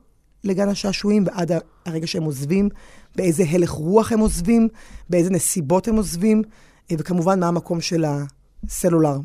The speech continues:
בכל המערך הזה. כשיצאתי לתצפיות הייתי בטוחה שאני אראה גיוונים של אינטראקציות וגיוונים של שימושים, זה לא המצב. ילדים בגן השעשועים מבסוטים, מסתובבים, משחקים, נהנים, כמעט ולא ראיתי ילדים צעירים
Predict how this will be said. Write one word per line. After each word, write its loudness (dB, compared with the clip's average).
בכל -4
המערך -4
הזה. 0
כשיצאתי -2
לתצפיות 0
הייתי 0
בטוחה -4
שאני -2
אראה -4
גיוונים 0
של -4
אינטראקציות -4
וגיוונים 0
של -4
שימושים, 0
זה -2
לא 6
המצב. -4
ילדים 0
בגן 2
השעשועים -2
מבסוטים, -8
מסתובבים, 0
משחקים, -2
נהנים, 4
כמעט 2
ולא 4
ראיתי 0
ילדים 2
צעירים 0